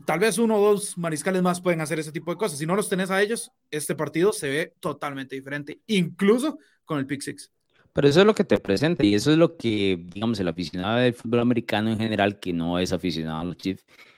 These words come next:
Speaker 2: debe valorar cuando, cuando ve este, este tipo de jugadores, tanto a Herbert como a Mahomes, lo que ellos tan jóvenes logran hacer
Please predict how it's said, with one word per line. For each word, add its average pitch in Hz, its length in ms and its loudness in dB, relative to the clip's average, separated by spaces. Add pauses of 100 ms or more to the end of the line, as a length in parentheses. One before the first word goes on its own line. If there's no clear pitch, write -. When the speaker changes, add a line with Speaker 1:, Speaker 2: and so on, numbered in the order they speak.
(320)
Speaker 2:
debe 120 180 8
valorar 160 400 6
cuando, 107 360 -2
cuando 92 300 -4
ve 107 140 0
este, 143 500 -4
este - 180 -12
tipo 139 300 -6
de 143 60 0
jugadores, 113 500 -2
tanto 87 440 -6
a 78 100 -8
Herbert 101 520 -4
como 87 160 -8
a 82 40 -8
Mahomes, 120 460 -2
lo 107 180 -6
que - 140 -10
ellos 151 500 -8
tan 87 260 -8
jóvenes 110 520 -2
logran 113 360 -2
hacer - 300 -10